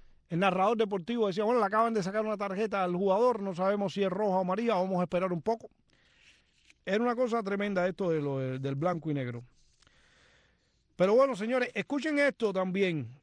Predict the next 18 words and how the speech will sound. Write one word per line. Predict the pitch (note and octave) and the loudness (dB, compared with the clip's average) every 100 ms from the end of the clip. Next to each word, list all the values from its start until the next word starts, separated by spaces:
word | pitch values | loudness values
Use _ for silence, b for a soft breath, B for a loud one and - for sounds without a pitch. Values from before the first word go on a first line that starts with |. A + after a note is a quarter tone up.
| _ | _
Eh, | F3+ E3 D#3+ D#3+ E3 | -2 0 0 0 0
hablando | F#3+ B3+ C4+ | 0 2 2
de | A#3+ | 0
tecnología, | G#3+ G3 G3+ G3+ F#3+ B3+ A#3+ G#3 - | -2 -6 -6 -4 -2 0 0 0 -4
un | G3+ G#3+ G#3+ | -4 -2 -2
muchacho | G3+ G3 A3+ - G#3+ | -2 -2 -2 -2 -2
en | F3 E3 | -2 -2
China | - C4 B3+ E3+ G3+ _ _ _ _ _ _ _ - | -4 -2 0 0 -2 _ _ _ _ _ _ _ -2
ha | F#3 | 2
donado | G#3+ G#3 A3 A3+ G#3+ G3+ G3 - | 2 2 -2 -2 -2 -2 -4 -4
un, | G#3+ G#3+ G3+ F3+ D#3+ D3 C3 B2 A#2+ - _ _ _ _ D#3+ | -2 0 0 0 0 -2 -2 -4 -8 -14 _ _ _ _ -6
un | G#3 | -2
riñón | A#3 F#3+ D3+ D#3 F#3+ C3+ A2 _ _ _ _ _ _ _ _ _ _ _ _ _ _ | 0 0 2 0 -2 -4 -8 _ _ _ _ _ _ _ _ _ _ _ _ _ _
para | D#3 D#3+ | -6 -4
comprarse | D3+ D3 D#3 G#3+ G#3 G#3+ G#3 - | -4 -6 -2 -2 -2 -6 -6 -4
el | F3 D#3 D3+ C#3+ C#3 C#3+ - | -2 0 0 0 0 -4 -6
iPhone | F#3 G#3+ - G#3+ G#3+ - - | -4 -4 -4 -4 -4 -10 -10
diez, | D3+ E3+ F3+ B2 - | -4 -2 -2 -4 -12